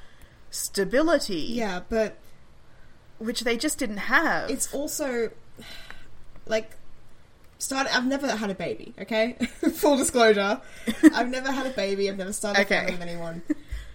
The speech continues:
Speaker 2: But some people like to view having a child as bringing hope back into a relationship sometimes, or into the world,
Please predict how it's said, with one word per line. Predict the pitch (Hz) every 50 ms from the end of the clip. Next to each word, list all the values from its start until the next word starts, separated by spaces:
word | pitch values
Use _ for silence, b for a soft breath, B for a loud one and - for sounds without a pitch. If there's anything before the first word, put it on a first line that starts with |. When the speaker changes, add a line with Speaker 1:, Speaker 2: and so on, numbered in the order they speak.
| B B -
Speaker 2:
But | - 214 180 180 175 - -
some | - - 254 240 262 294
people | 320 247 285 269 277 254 233 208
like | 208 196 202 202 -
to | - 214
view | 190 180 180 180 185 196
having | 190 185 180 - 175 175 170
a |
child | 170 - - 175 165 160 160 160 160 160 - -
as | - 175 170 165 165 165 165 - - - - - - - - - -
bringing | 214 208 208 208 196 196 190
hope | 196 - - - - 196 175 - - - - - - - - - - - - - -
back | - - - - - - -
into | - 156 165 175 - - 185 165 - 139
a |
relationship | 170 180 165 160 165 165 190 - - 127 - - - - - -
sometimes, | - 196 147 - - - 120 120 - -
or | - 175 190 185
into | 185 185 - 208
the | 170 170
world, | 160 175 175 165 - - - - - 220 -